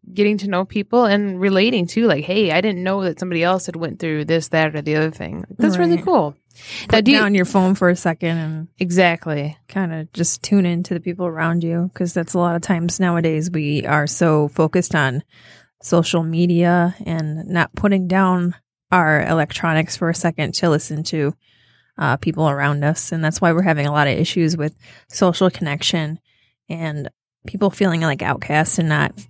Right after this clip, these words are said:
Speaker 2: feeling heard.
Speaker 1: Right. It's true. That's very true.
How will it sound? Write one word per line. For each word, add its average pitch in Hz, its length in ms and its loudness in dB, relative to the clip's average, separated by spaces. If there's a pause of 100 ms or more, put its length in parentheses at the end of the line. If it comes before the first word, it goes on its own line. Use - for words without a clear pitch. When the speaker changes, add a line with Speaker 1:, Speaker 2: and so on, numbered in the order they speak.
Speaker 2:
feeling 180 300 0
heard. 165 340 2 (880)
Speaker 1:
Right. 180 360 2 (800)
It's 190 220 -4
true. 196 320 0
That's 175 180 -12
very 170 220 -2
true. 165 260 -12